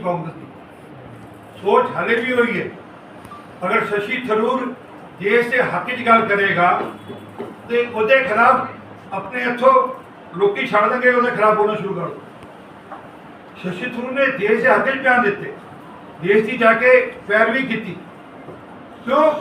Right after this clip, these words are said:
क्योंकि नहीं, नहीं, नहीं, असी तय करांगे कि शशि थरूर देश के हक च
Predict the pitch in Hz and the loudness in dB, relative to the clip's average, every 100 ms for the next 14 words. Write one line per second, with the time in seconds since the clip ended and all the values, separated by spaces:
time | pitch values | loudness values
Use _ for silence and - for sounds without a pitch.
0 | - - - 233 240 294 285 262 233 - | -10 -16 -8 -2 -2 -2 -2 0 0 -2
1 | - - - - 214 285 269 269 254 254 | -8 -16 -18 -8 -4 0 4 4 4 0
2 | 254 254 262 262 - - - 247 240 220 | 2 4 4 2 -8 -16 -14 -12 -8 -4
3 | 220 269 233 254 269 - - - 165 220 | -4 -4 -6 -6 -6 -8 -14 -14 2 4
4 | 240 - 165 - 269 - | 6 4 2 0 -6 -10